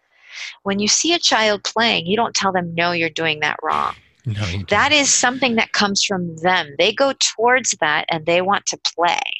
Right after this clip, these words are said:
Speaker 1: And then it infuses them with hope. When you see joy in a baby's face,
Speaker 2: Mm-hmm.
Speaker 1: in their body,
Speaker 2: Mm-hmm.
Speaker 1: it is, what does it do? It, it infuses you with joy, and then there's hope.
Speaker 2: True. That's true.
Speaker 1: And then there's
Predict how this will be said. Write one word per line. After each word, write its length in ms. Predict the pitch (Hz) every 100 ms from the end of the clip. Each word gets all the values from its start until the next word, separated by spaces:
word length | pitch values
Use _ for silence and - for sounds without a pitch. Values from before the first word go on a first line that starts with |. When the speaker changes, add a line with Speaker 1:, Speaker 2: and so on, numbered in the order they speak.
| - - -
Speaker 1:
And 160 | 180 180
then 140 | 226 277
it 80 |
infuses 600 | 277 214 - 226 220 220 -
them 180 | 180
with 160 | 175 170 - -
hope. 240 | 220 143 -
When 160 | 190
you 80 | 240
see 240 | - 453 415
joy 320 | - 185 180 262
in 80 | 320
a 80 | 214
baby's 500 | - 196 226 233 - - -
face, 600 | - 87 113 113 135 -
Speaker 2:
Mm-hmm. 120 | -
Speaker 1:
in 80 | 185
their 160 | 185 156 -
body, 480 | - - - 359
Speaker 2:
Mm-hmm. 200 | 214 110 160 - -
Speaker 1:
it 140 | - 339
is, 320 | 403 392 - - - -
what 100 | 294
does 160 | 359 370
it 120 | 359
do? 320 | 285 339 403 - _ _ _ _ -
It, 200 | - -
it 160 | 262
infuses 580 | 240 226 262 294 269 220
you 180 | 240 320
with 160 | 339 -
joy, 300 | 214 185 190
and 160 | 240 240
then 140 | 294
there's 240 | 320 240 - - -
hope. 240 | 302 415 - -
Speaker 2:
True. 440 | - 120 175 82 90 _ _ - - - - - - - - _
That's 240 | 110 107 -
true. 220 | - 202 240
Speaker 1:
And 180 | 220 185
then 200 | 214 240
there's 240 | 233 220